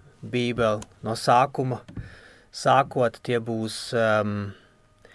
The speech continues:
tie būs manījuši, ka Mūzes grāmatas ir garas un smagas un, un, un tikuši cauri otrai, trešai, ceturtai grāmatai. Ir vēl tā piektā. Un, em, <clears throat> tas dažreiz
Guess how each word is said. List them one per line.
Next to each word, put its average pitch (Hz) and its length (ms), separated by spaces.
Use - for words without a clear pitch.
tie 185 200
būs 151 180
manījuši, 160 640
ka 135 200
Mūzes 180 600
grāmatas 156 560
ir 123 80
garas 156 380
un 117 120
smagas 139 600
un, 117 320
un, 113 280
un 110 160
tikuši - 380
cauri 127 420
otrai, 147 480
trešai, 131 480
ceturtai 120 540
grāmatai. 113 540
Ir 165 240
vēl 123 180
tā 110 140
piektā. 110 480
Un, 135 400
em, 135 260
<clears throat> 170 180
tas 170 220
dažreiz 147 400